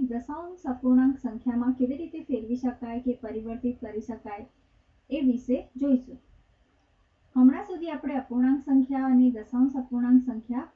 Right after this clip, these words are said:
બરાબર ભણ્યા છીએ. એના સરવાળા, બાદબાકી, ગુણાકાર એ બધું પણ જોયું છે. હવે આ એક અપૂર્ણાંક સંખ્યા મેં લખી, એક દ્વિતીયાંશ. આપણને ખબર છે કે આને ગુણાકારની રીતે કે,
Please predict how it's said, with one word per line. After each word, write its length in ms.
બરાબર 440
ભણ્યા 380
છીએ. 140
એના 180
સરવાળા, 440
બાદબાકી, 680
ગુણાકાર 560
એ 80
બધું 280
પણ 320
જોયું 240
છે. 120
હવે 320
આ 140
એક 180
અપૂર્ણાંક 500
સંખ્યા 440
મેં 160
લખી, 300
એક 240
દ્વિતીયાંશ. 640
આપણને 320
ખબર 280
છે 140
કે 80
આને 200
ગુણાકારની 680
રીતે 260
કે, 160